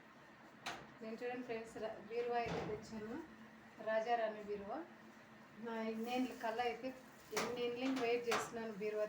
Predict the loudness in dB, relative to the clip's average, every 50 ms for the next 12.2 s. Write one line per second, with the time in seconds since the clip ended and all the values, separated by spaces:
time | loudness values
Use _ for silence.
0 | 2 0 -2 -2 -2 -2 -4 -4 -6 -6 -8 -8 -6 -6 -4 -4 -6 -6 -2 -2
1 | -2 -2 -2 -4 -6 -6 -10 -10 -8 -8 -8 -10 -12 -14 -16 -18 -18 -18 -18 -18
2 | -12 -10 -10 -10 -10 -14 -12 -4 0 2 4 4 4 2 2 2 2 2 2 2
3 | -2 -2 -2 -4 -4 0 2 2 2 2 0 -6 -14 -16 -16 -12 -8 -4 -2 0
4 | 2 4 4 4 4 2 0 0 -2 -2 -2 -2 -2 -2 -2 -4 -4 -4 -6 -4
5 | -4 -2 -2 -2 -2 -2 -2 -4 -4 -6 -8 -14 -16 -18 -18 -18 -18 -18 -14 -6
6 | 2 4 6 6 6 6 4 2 2 0 -2 -16 -16 -18 -12 -6 -2 0 2 2
7 | 2 0 -4 -6 -8 -10 -12 -10 -8 -8 -8 -6 -6 -4 -4 0 0 -2 -2 0
8 | -2 -2 -2 -4 -4 -4 -2 -2 0 0 0 2 2 2 0 0 -2 -2 -4 -4
9 | -4 -6 -6 -6 -8 -8 -10 -12 -12 -12 -12 -14 -14 -16 -18 -20 -18 -18 -16 -10
10 | -8 -4 0 2 2 2 4 4 4 4 4 2 0 0 -2 -2 0 0 0 0
11 | -2 -2 0 0 0 0 -2 -4 -4 -6 -4 -4 -4 -4 -6 -8 -8 -8 -8 -10
12 | -8 -4 -4 -4